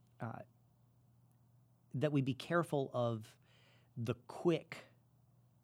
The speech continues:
answer, the, the, the tweet, the Facebook post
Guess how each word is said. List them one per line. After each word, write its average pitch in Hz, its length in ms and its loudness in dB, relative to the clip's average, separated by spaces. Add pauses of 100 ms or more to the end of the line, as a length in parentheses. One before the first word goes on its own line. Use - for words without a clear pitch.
(440)
answer, 120 460 -2 (440)
the, 131 100 0 (180)
the, 123 340 2 (140)
the 120 120 2
tweet, - 560 -4 (1800)
the 131 200 4
Facebook 143 560 6
post - 600 -6